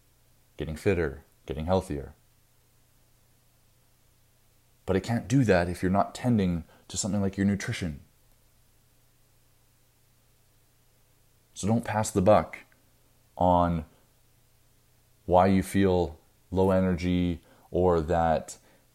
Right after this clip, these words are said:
you're not recovering or that you're always feeling a certain way, be honest with yourself if you are actually doing the recovery protocols that you should be doing. Eating,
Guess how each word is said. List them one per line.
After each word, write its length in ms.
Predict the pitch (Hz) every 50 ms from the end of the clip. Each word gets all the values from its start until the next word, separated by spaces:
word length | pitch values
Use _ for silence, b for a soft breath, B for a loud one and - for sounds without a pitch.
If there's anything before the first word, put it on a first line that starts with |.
| _ _ _ _ _ _ _ -
you're 120 | 80 82
not 200 | 85 98 104 95
recovering 760 | 98 95 - 101 92 90 85 90 92 90 87 87 87 87 85
or 120 | 78 73
that 160 | 69 - - 60
you're 160 | 65 76 85
always 240 | 95 101 101 - -
feeling 220 | 98 95 90 90
a 60 | 82
certain 220 | - - 80 76 82
way, 200 | 80 76 73 b b b b b b b _ _ _ _ _ _ _ _ _ _ _ _ _ _ _ _ _ _ _ _ _ -
be 160 | 90 85 - -
honest 340 | 82 85 87 85 80 -
with 100 | 80 73
yourself 500 | - 76 71 - 80 76 76 73 - - -
if 160 | - - -
you 120 | 85 82
are 60 | 82 62
actually 400 | - 80 78 - - 85 82 80
doing 460 | 76 71 85 107 104 98 90 85 78
the 80 | 73
recovery 400 | 76 80 - - 87 80 85 82
protocols 480 | - - 87 78 76 - 80 78 76 71
that 100 | 69 62
you 100 | 76 82
should 320 | - - - - 80 76
be 80 | - -
doing. 320 | - 101 98 87 - - - _ _ _ _ _ _ _ _ _ _ _ _ _ _ _ _ _ _ _ _ _ _ _ _ _ _ _ _ _ _ _ _ _ _ _ _ _ _ _ _ _ _ _
Eating, 440 | 95 95 92 95 92 90 82 78